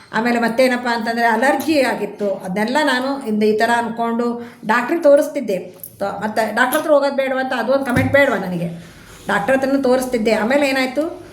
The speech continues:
ಡಾಕ್ಟ್ರ್ ಹತ್ರ ತೋರಿಸೋದು, ಟ್ಯಾಬ್ಲೆಟ್ಸ್ ತೊಗೊಳ್ಳೋದು, ಮತ್ತು ಇಮಿಡಿಯೇಟಾಗಿ ಟ್ಯಾಬ್ಲೆಟ್ಸ್ ಬಿಡತ್ಲೆ ಮತ್ತೆ ಶುರುವಾಗ್ಬಿಡೋದು ಅದು.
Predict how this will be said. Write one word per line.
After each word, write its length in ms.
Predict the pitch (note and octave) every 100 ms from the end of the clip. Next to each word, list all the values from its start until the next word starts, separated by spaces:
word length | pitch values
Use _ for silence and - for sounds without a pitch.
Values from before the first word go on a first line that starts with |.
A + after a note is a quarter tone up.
| - A3
ಡಾಕ್ಟ್ರ್ 280 | A3+ C#4
ಹತ್ರ 140 | C#4 C#4+
ತೋರಿಸೋದು, 540 | C4+ C4+ C#4 C#4+ D#4+
ಟ್ಯಾಬ್ಲೆಟ್ಸ್ 520 | - A3 A3 C#4 C#4
ತೊಗೊಳ್ಳೋದು, 720 | C4 B3+ C4 C4 D#4+ G4 - - - -
ಮತ್ತು 240 | C#4+ D4 F4
ಇಮಿಡಿಯೇಟಾಗಿ 720 | D#4 D#4+ D#4 D#4 D#4 D4 C#4+
ಟ್ಯಾಬ್ಲೆಟ್ಸ್ 400 | B3+ C4 D4 -
ಬಿಡತ್ಲೆ 280 | C#4+ C#4+
ಮತ್ತೆ 320 | E4+ E4+ E4+ D#4+
ಶುರುವಾಗ್ಬಿಡೋದು 640 | D4 C4 A3 G#3 F3+ F3+
ಅದು. 320 | E3 - -